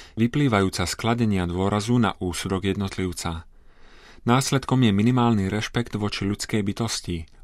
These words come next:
hodnote, ktorá je základom každého občianskeho spolužitia, nezávisle od vierovyznania.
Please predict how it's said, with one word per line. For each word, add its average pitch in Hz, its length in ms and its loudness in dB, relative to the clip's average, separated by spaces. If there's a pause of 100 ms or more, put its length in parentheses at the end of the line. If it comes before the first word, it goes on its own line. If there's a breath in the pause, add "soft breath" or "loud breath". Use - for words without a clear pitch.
hodnote, 95 560 0 (240 loud breath)
ktorá 131 320 2
je 101 80 2
základom 107 560 0
každého 113 400 -2
občianskeho 95 640 -4
spolužitia, 92 800 -2 (240 loud breath)
nezávisle 113 720 2
od 101 80 -2
vierovyznania. 87 960 -2